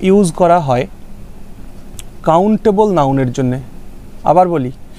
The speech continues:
few ইউজ কেন করা হয়? আচ্ছা, এই দাগগুলো কেন আসে আমি জানি না, তোমরা একটু ignore করো এগুলোকে। countable noun,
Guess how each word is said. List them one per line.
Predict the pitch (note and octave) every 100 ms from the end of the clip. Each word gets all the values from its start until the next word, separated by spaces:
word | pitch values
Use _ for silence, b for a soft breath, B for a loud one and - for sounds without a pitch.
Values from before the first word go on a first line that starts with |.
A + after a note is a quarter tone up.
| B B - -
few | G#3+ C4 -
ইউজ | G#3+ G#3
কেন | F#3 F3
করা | F#3+ G#3
হয়? | G#3
আচ্ছা, | - -
এই | G#3+
দাগগুলো | F#3 F#3+ F#3+ A3
কেন | G3 F3+ G#3
আসে | G3+
আমি | G#3+ F3+
জানি | E3+ G3
না, | F3+
তোমরা | F3+ F#3
একটু | F#3+
ignore | E3+ F3 F#3+
করো | D#3 C#3
এগুলোকে। | C3 C#3 - - - B B B - -
countable | - G#3+ B3 A#3+ F#3 D3
noun, | C3+ C#3